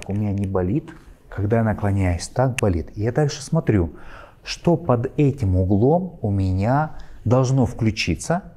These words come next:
и почему появляется боль. Возможно, под этим, ну, наклоном у вас растягивается какая-то из связок. Возможно, это вообще растягивается связка на руке.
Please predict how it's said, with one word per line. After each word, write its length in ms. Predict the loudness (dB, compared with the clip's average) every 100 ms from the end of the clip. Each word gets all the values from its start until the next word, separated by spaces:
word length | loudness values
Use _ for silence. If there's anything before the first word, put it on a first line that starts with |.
| -8
и 60 |
почему 340 | -2 -2 0 0
появляется 480 | 2 2 0 0
боль. 180 | 0 0 0
Возможно, 480 | -2 0 -2 -2
под 240 | -4 -2 0
этим, 280 | -2 -2 -2
ну, 140 | -4 -8 -20 -20 -20 -20 -6
наклоном 560 | -2 0 2 2 2 0
у 80 | 0
вас 160 | -2 -2
растягивается 540 | -4 0 2 0 -2
какая-то 480 | -8 -6 -4 -2 -4
из 100 | -2
связок. 500 | 2 2 2 -4 -12 -20 -4
Возможно, 400 | 0 2 2 2
это 200 | 2 2
вообще 300 | 0 -2 -4
растягивается 580 | -4 -2 -2 0 0 -4
связка 420 | -2 -2 -2 -2
на 120 | 0
руке. 380 | 0 0 0 -2